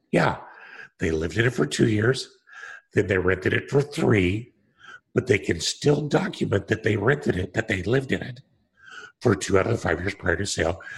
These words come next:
they would get the entire exemption. So that's actually how you can convert a property from primary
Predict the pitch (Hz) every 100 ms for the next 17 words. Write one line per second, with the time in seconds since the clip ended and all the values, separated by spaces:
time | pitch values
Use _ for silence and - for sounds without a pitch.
0 | 143 - 98 90 85 120 120 - - -
1 | 85 117 82 80 73 107 - - 165 -
2 | 131 - _ _ _ _ _ - - -
3 | - 139 156 - 160 - 127 104 101 120
4 | 131 - 135 - 95 107 123 147 117 117
5 | 104 117 120 - _ _ _ _ _ -
6 | 101 95 87 - - 123 135 110 98 120